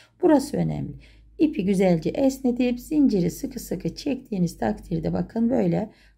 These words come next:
kalıp gibi bir artma. Aynı iğne oyasında olan artma işlemi. Şöyle arkadaşlar bakın. Şimdi yine üç tane zincir çekiyorum.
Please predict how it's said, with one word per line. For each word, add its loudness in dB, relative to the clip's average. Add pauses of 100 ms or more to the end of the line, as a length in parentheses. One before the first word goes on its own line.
kalıp 0
gibi 0 (340)
bir -2
artma. -6 (1400)
Aynı 0
iğne 2
oyasında -2
olan -2 (800)
artma -4
işlemi. -8 (360)
Şöyle -4
arkadaşlar -10
bakın. -10 (1300)
Şimdi -2 (140)
yine 0
üç 2
tane 2
zincir 2
çekiyorum. -2